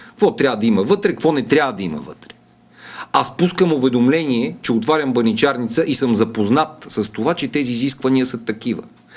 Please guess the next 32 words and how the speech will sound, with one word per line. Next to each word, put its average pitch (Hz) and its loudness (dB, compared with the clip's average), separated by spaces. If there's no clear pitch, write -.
След - 0
което 196 2
съответната 143 0
институция 123 0
идва 170 0
и 202 -2
проверява 175 0
дали 151 0
аз 143 0
съм 135 0
ги 135 2
изпълнил. 127 -2
Ако 107 0
не 107 4
съм 113 4
ги 98 2
изпълнил, 104 0
ме 98 4
затварят. 113 -2
Но 123 6
ако 110 -4
съм 113 2
ги 95 2
изпълнил, 147 0
няма 139 0
причина 135 0
да 107 0
чакам 151 0
за 113 2
разрешително, 117 2
докато 120 0
платя. 117 0